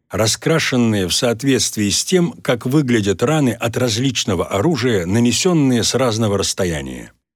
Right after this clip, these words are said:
Детализированные модели демонстрировали царапины и следы пороха у входного отверстия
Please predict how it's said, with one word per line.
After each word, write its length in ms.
Детализированные 1120
модели 440
демонстрировали 920
царапины 640
и 180
следы 400
пороха 440
у 180
входного 640
отверстия 800